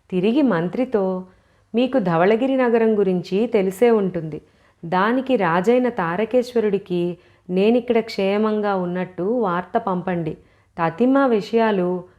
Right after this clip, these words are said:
వీలు వెంబడి మాట్లాడదాం," అన్నాడు. "చిత్తం మహారాజా, అలాగే కబురు పంపుతాను. కోశాధికారి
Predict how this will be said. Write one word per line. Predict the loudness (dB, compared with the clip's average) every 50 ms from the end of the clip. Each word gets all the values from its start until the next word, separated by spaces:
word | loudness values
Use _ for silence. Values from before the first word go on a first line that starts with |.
| _ _ -6
వీలు | -2 0 2 2 2 4
వెంబడి | 2 2 2 0 -2 -2 -2 -2
మాట్లాడదాం," | -2 -2 -2 -4 -2 -2 0 0 0 0 -2 -4 -6 -8 -12 -16 _ _ _ _ _ -4
అన్నాడు. | -2 -2 -2 -2 -4 -6 -8 -10 -14 _ _ _ _ _ _ _ _ _ _ _ _ _ -6 -6
"చిత్తం | -6 -2 0 2 2 4 4
మహారాజా, | 2 2 2 2 2 2 2 2 2 0 0 -2 -6 -12 _ _ _ _ _ _ -4
అలాగే | 0 2 2 4 4 4 2
కబురు | 4 4 2 2 2 -2
పంపుతాను. | -2 -4 -6 -6 -8 -8 -8 -8 -8 -8 -10 -12 -16 _ _ _ _ _ _ _ -6
కోశాధికారి | -4 -2 -2 -2 2 2 2 2 2 2 0 0 2 2 2 2 0 0 -2 -4